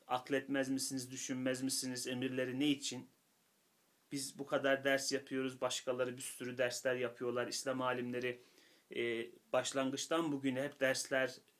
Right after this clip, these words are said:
tefsirler, eserler üretmişler. Ne için? Bunun için değil mi yani? Adam bizim dediğimiz yere gelmiş o zaman.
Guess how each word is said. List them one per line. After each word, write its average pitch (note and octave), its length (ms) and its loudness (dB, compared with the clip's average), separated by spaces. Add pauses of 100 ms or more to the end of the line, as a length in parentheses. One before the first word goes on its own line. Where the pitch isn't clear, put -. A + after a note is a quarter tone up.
(200)
tefsirler, B2+ 840 0
eserler B2 560 2
üretmişler. B2 760 -2 (300)
Ne C#3+ 140 6
için? C3 380 0 (520)
Bunun C#3 160 4
için D3 320 0
değil G#3 180 2
mi C#3+ 140 4
yani? A#2 360 0 (1080)
Adam D3 360 4
bizim D#3+ 260 0
dediğimiz F3 400 4
yere G3+ 180 4
gelmiş C#3 360 2
o B2 40 -6
zaman. A2+ 280 -6